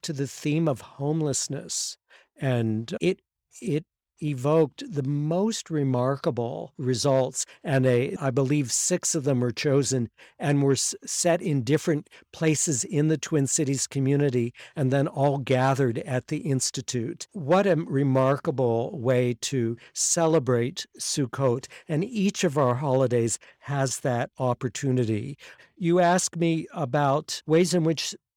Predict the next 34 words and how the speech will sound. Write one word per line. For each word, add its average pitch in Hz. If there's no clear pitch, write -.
the 156
synagogues 156
can 139
perhaps 147
fail 202
artists. 123
And 135
first -
and 151
foremost, 160
it's 151
by 139
not 139
even 143
knowing 139
who 170
are 156
the 160
artists 135
in 143
their 147
own 135
community. 135
I 139
think 156
that 139
that 151
is 143
the 143
biggest 135
challenge 139
of 135
a 120
large 113